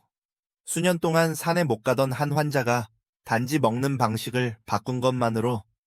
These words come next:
다시 등산을 시작할 수 있게 된 이야기가 가장 중요한 결론을 담고 있으니까요.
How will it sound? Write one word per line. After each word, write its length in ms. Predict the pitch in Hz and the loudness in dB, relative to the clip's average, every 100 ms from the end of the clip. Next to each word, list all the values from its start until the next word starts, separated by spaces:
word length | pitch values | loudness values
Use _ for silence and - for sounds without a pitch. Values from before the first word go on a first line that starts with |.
| _ _ | _ _
다시 300 | - 110 143 | -4 -2 -2
등산을 560 | - 123 127 143 143 | -4 -2 0 0 0
시작할 440 | 135 - 175 - 160 | -2 -2 -2 0 -4
수 140 | - | -2
있게 240 | 156 117 143 | -6 -2 -2
된 220 | 143 139 | 0 0
이야기가 600 | 113 113 110 104 110 101 _ _ _ - | 0 0 -2 -2 -2 -2 _ _ _ -6
가장 320 | 107 131 139 | -2 0 -2
중요한 460 | - 117 131 139 | -4 -2 0 0
결론을 440 | 143 104 113 131 139 | 0 -2 0 0 -2
담고 360 | 123 104 - | -2 -4 -2
있으니까요. 720 | 135 - 120 107 101 95 139 | -4 -4 -8 -4 -4 -2 -6